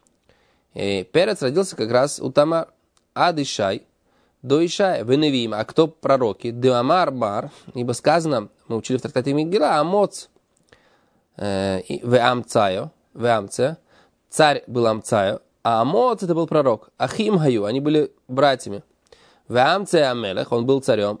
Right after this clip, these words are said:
Мизера Давид, из потомков царя Давида. В Ишаяу, в Амоц Навиим, а пророк Ишаяу, он был сыном брата царя, сыном Амоца. И Амоц то-, тоже был Нави.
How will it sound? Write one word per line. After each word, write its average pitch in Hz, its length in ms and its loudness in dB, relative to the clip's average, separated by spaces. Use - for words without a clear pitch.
Мизера 135 540 2
Давид, 113 400 -4
из - 80 -18
потомков 135 420 -2
царя 120 200 0
Давида. 104 340 -2
В 104 80 -2
Ишаяу, 151 760 0
в 113 140 -4
Амоц 180 480 0
Навиим, 170 400 0
а 120 60 -4
пророк 147 320 0
Ишаяу, 147 680 2
он 120 140 -8
был 127 200 2
сыном 147 460 0
брата 131 440 2
царя, 202 380 0
сыном 196 320 0
Амоца. 151 360 0
И - 20 2
Амоц 156 240 0
то-, 139 180 -2
тоже 160 240 0
был 151 140 0
Нави. 110 320 -4